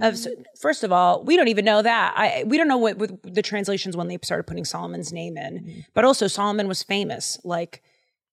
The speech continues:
Speaker 1: and, and let's not even, let's say, say that. She also speaks a lot. Does she even need a name with all that dialogue? Like, in the Bible, to have a woman have s-, take up so many chapters of just her dialogue?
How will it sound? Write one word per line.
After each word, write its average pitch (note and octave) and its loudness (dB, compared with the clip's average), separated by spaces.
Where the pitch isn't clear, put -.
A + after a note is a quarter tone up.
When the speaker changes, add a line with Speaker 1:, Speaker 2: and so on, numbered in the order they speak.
Speaker 1:
and, E4 2
and F4 6
let's C#4+ 2
not F4 4
even, D4+ -2
let's C4+ 0
say, D4+ 4
say D4+ 2
that. A#3 4
She - -4
also F#4+ 4
speaks - 2
a G#3+ 0
lot. B3 4
Does G#3+ 0
she C4+ -4
even D#4 2
need G3 -2
a C#4 2
name D#4+ 2
with A3 0
all G3+ 4
that G3 4
dialogue? A#3+ 2
Like, G#3 4
in B3+ 6
the D4 6
Bible, A#3 4
to B3+ 2
have A#3+ 4
a G#3 6
woman G3+ 4
have G#3+ 0
s-, - -8
take - 0
up - 0
so G#3 2
many B3 4
chapters E4+ 2
of G3 4
just A#3 2
her C#4 4
dialogue? F#4 6